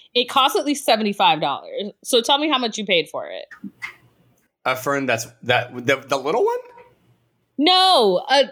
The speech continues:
Speaker 1: like, life-size fern that's, like, at least five feet.
Speaker 2: Oh, I haven't gotten the life-size fern yet because they're, like, seventy-five dollars. Honey, I got that one little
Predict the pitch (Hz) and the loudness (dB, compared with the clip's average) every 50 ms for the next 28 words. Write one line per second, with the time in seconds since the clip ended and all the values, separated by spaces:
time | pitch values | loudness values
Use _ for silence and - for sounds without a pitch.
0 | - - 262 269 269 269 269 - - 247 220 233 254 277 320 311 - - - 311 | -4 -4 0 0 0 0 -2 -6 -10 -8 -2 0 2 2 2 0 0 0 0 2
1 | 285 285 269 277 269 - - - 247 254 277 277 262 247 220 202 196 196 - - | 2 2 2 0 -2 -6 -4 -2 -2 0 2 2 0 0 0 0 -2 -2 -2 -2
2 | 214 202 196 196 - 202 220 175 220 202 233 240 240 - - 220 190 185 185 185 | 0 0 0 -2 -2 -2 -2 -2 -2 -2 -2 -4 -4 -4 -2 0 0 0 0 -2
3 | - 196 175 139 - - _ _ _ _ - - - - _ _ _ - 165 165 | -4 -6 -6 -6 -6 -10 _ _ _ _ -20 -20 -20 -20 _ _ _ -2 0 0
4 | 151 139 139 156 156 160 160 139 123 131 139 139 123 120 113 110 110 107 104 - | 0 0 -2 -4 -6 -6 -6 -4 -2 -2 -2 -2 -2 -4 -2 0 0 0 0 -2
5 | - 117 107 104 95 - - 127 123 123 113 104 101 95 107 107 - 131 120 113 | -2 -2 -2 -2 -2 -4 -2 -2 0 2 2 0 0 -2 -4 -6 -2 -2 -2 0
6 | 117 110 104 104 101 98 - - - 110 104 101 101 95 110 101 101 107 123 131 | 0 -2 0 0 0 -2 -2 -2 -2 -2 0 -2 -4 -2 -4 -4 -2 -2 -2 0
7 | 127 110 98 - - - - - - _ - 156 156 143 120 - - 127 143 160 | 0 -2 -4 -6 -10 -16 -20 -20 -16 _ -4 -2 -2 -2 -2 -2 0 0 0 0
8 | 165 196 196 196 196 190 170 143 123 127 127 123 131 135 135 120 117 117 113 123 | 0 -2 -4 -2 0 -2 -2 -2 -2 -2 -2 -2 0 0 -2 -2 -4 -4 -2 0
9 | 143 156 165 160 - - | 0 0 -2 -4 -6 -14